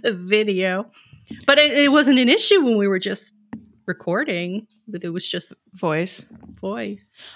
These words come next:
Speaker 2: I mean, to be fair, like, I don't think we look particularly spectacular right now.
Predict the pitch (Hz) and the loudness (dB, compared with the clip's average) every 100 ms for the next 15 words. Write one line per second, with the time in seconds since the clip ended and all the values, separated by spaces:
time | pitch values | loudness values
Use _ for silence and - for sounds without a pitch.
0 | - 277 285 302 381 370 - 160 170 220 | -2 0 0 0 0 0 0 2 2 2
1 | 233 185 170 - 190 220 - _ 202 190 | 0 0 0 -2 -2 -4 -8 _ -6 -2
2 | 170 165 - - - 175 185 165 156 151 | -2 -2 -4 -10 -8 -6 -2 -2 -2 -4
3 | - 151 147 151 151 151 147 139 - 135 | -4 -4 -2 -2 -2 -4 -4 -4 -4 -4
4 | 156 233 | -2 -4